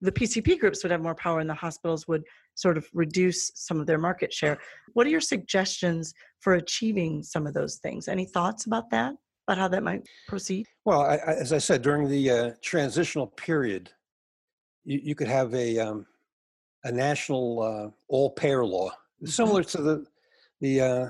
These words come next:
Speaker 2: the all-payer law that, that exists now in Maryland and that has greatly reduced hospital costs in that state. And essentially, the, uh, the hospitals would, uh, have to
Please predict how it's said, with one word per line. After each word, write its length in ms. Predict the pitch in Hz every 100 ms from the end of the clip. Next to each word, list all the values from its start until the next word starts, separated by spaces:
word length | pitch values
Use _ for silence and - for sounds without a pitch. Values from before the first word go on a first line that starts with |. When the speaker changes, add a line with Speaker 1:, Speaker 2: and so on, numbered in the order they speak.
| -
Speaker 2:
the 80 | 135
all-payer 460 | 147 151 156 135
law 320 | 127 127 127
that, 360 | 120 113 117 135
that 240 | 123 117 117
exists 360 | - 135 -
now 200 | 135 123
in 100 | 107
Maryland 480 | 107 131 127 95 85
and 160 | 85 98
that 140 | 98
has 160 | 107 -
greatly 360 | 123 120 123
reduced 640 | 107 98 95 117 110 - - _ _ _ -
hospital 460 | 147 139 - 123
costs 380 | 117 - 110 -
in 80 | 104
that 160 | 113 120
state. 340 | - 92 95 _ _ _ _ _ _ - _ _ -
And 260 | 123 120 113
essentially, 760 | 127 190 196 180 151 139 131 - _ 151 147
the, 360 | 131 120 113 117
uh, 80 | 117
the 80 |
hospitals 680 | 123 147 147 - 139 127 -
would, 300 | 117 117 104 - _
uh, 160 | 117 113
have 240 | - 135
to 340 | - 113 110